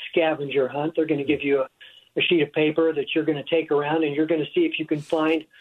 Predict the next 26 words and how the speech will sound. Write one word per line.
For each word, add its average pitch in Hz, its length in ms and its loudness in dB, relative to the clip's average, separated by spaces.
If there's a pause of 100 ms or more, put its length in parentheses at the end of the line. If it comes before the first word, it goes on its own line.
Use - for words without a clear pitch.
(280)
all 180 240 0
the 170 180 2
elves 185 380 0
inside 165 500 -4
Gardner 165 380 0
Village, 170 380 0 (500)
just 160 240 -4
like 165 180 -2
you 156 120 -12
said, 165 200 0
just 160 220 -2
there 160 200 2
in 151 80 -6
West 156 340 -2
Jordan, 151 420 -2 (400)
and 147 300 -4
that'll 156 240 2
be 143 80 -4
going 147 240 0
all 147 200 0
through 139 120 -4
the 131 80 -8
Christmas 135 420 -4
season 131 280 -4
as 117 120 -2
well. 107 280 -4